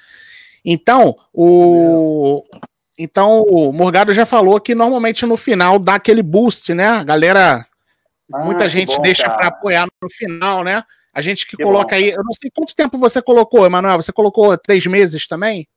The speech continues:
Speaker 2: Não, eu, eu tô desde o início do ano.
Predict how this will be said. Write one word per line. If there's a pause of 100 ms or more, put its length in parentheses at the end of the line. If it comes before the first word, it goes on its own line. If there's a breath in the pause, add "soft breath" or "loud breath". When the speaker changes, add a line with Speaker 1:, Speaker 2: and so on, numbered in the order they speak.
(680)
Speaker 2:
Não,
eu, (160)
eu
tô
desde
o
início
do
ano.